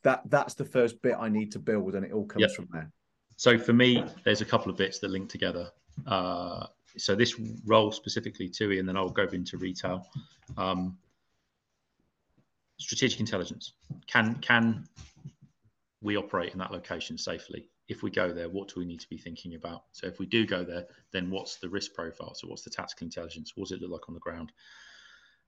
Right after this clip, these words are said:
Speaker 2: You know, people talk about protests impacting retail. What is the true impact? So it's about understanding, first of all, can you operate? If you can operate, something's happening. How do you continue to operate in a safe environment to keep everybody safe? Um, and then what do you learn from it? So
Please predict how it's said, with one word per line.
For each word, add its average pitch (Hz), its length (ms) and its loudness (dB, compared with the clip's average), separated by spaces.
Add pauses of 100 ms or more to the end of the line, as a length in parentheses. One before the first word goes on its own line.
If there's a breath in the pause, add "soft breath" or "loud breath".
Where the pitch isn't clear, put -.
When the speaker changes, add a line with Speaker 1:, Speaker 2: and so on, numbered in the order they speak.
(120)
Speaker 2:
You 98 100 2
know, 90 60 -2
people - 180 0
talk 95 120 -4
about 85 220 -2
protests 92 640 -2
impacting 85 560 -8 (100)
retail. 90 540 -4
What 101 180 -4
is 90 100 -8
the 98 120 -8
true 117 220 2
impact? 82 520 -8 (100)
So 87 400 -4
it's - 140 -12
about 87 180 -6
understanding, 87 420 -8
first - 240 -2
of - 60 -8
all, 90 80 -6
can 98 240 -4
you 90 120 -4
operate? 85 360 -6 (100)
If - 120 -20
you - 80 -12
can 104 200 -2
operate, 90 340 -4
something's 85 280 -10
happening. 85 380 -6
How 90 120 0
do 87 120 -10
you - 40 -12
continue - 360 -4
to - 100 -10
operate - 280 -8
in - 60 -12
a - 40 -8
safe - 240 -4
environment 87 340 -8
to - 60 -20
keep - 160 -6
everybody 95 380 -2
safe? 90 320 -6 (760 loud breath)
Um, 90 380 -2 (920)
and 90 100 -6
then 92 200 -4
what 101 140 -4
do - 80 -6
you 92 60 -2
learn 98 140 -2
from - 160 -14
it? - 60 -16 (400)
So 87 360 -4